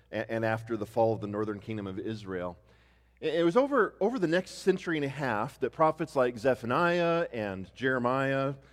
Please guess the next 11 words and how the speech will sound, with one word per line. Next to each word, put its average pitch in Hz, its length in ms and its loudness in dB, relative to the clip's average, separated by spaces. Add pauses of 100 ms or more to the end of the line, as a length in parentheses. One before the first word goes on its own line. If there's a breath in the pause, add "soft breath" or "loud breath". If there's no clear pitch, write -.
(260 loud breath)
Ezekiel, 139 680 0
they're, 147 200 2
they're 147 160 2
going 214 180 0
to 185 60 2
warn 160 420 2
the 139 80 0
southern 240 460 -2
kingdom 107 420 -4
of 101 200 -6
Judah, 113 460 -2